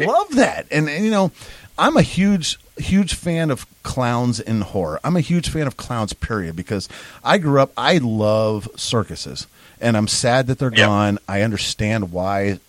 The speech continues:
Speaker 1: the, there's certain parts of 'em that are gone, th-, with the animals
Speaker 2: Yeah.
Speaker 1: and everything else. But I grew up, I still have an original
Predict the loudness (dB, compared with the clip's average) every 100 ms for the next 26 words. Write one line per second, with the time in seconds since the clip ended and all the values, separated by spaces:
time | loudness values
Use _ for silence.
0 | _ -14 -8 -6 -2 -2 0 0 -2 0
1 | 0 0 0 0 2 4 2 0 -4 -12
2 | -14 -20 -20 -20 _ -14 -8 0 0 0
3 | -2 2 4 4 4 2 2 2 4 2
4 | 2 -4 -10 -10 4 4 4 -2 -14 -20
5 | -20 _ -4 -2 0 2 2 2 2 2
6 | 2 2 4 2 2 0 0 0 0 2
7 | 2 0